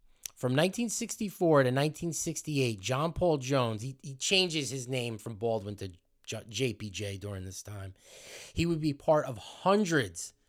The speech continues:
of pop recordings in various roles, including bassist, keyboardist, and arranger. John Paul Jones did the string arrangements for the Stones' She's a Rainbow off the Satanic Majesty's Request album.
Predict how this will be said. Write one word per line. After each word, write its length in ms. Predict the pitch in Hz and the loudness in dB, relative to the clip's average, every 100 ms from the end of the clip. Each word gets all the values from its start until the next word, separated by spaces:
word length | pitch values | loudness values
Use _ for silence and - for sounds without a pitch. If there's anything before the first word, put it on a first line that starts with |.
| - | -14
of 160 | 123 - | -12 -2
pop 300 | 160 147 139 | 0 0 -4
recordings 580 | - 139 135 127 113 | -4 -2 0 -2 -6
in 100 | 110 | -6
various 560 | 104 139 156 165 165 131 | 0 2 4 2 0 0
roles, 300 | 147 131 123 | 2 2 2
including 460 | 110 - 123 101 87 | -6 -6 -6 -6 -6
bassist, 720 | 151 180 - 196 185 - - - | -2 -2 0 -2 -2 -4 -10 -16
keyboardist, 720 | - 165 143 160 147 143 131 | -8 -8 -2 0 0 -2 -6
and 140 | 123 120 | -8 -6
arranger. 680 | 113 104 98 90 90 95 _ _ _ _ - - - - _ _ _ _ | -4 -4 -4 -6 -12 -18 _ _ _ _ -20 -20 -20 -20 _ _ _ _
John 240 | - 160 180 | 2 2 4
Paul 180 | 208 | 4
Jones 340 | 156 156 151 123 | 4 4 2 0
did 200 | 139 98 | -2 -2
the 80 | 92 | -4
string 380 | - - 175 | -2 0 2
arrangements 560 | 160 151 135 113 117 101 | 2 2 2 0 -4 -6
for 180 | - 123 | -4 -4
the 140 | 110 | -4
Stones' 480 | - - 135 123 113 | -6 -2 0 0 -2
She's 300 | - 143 120 | -2 -2 -2
a 60 | 113 | -2
Rainbow 520 | 120 131 131 139 123 | 0 2 4 4 4
off 320 | 113 120 - | 2 -2 -4
the 320 | 110 107 98 95 | -6 -4 -4 -6
Satanic 600 | - 110 131 127 123 120 | -6 -4 -4 -4 -6 -6
Majesty's 680 | 120 107 107 - 107 92 | -6 -6 -10 -12 -14 -14
Request 500 | 92 - 110 98 - | -16 -12 -10 -10 -10
album. 400 | 95 98 98 95 | -14 -14 -16 -18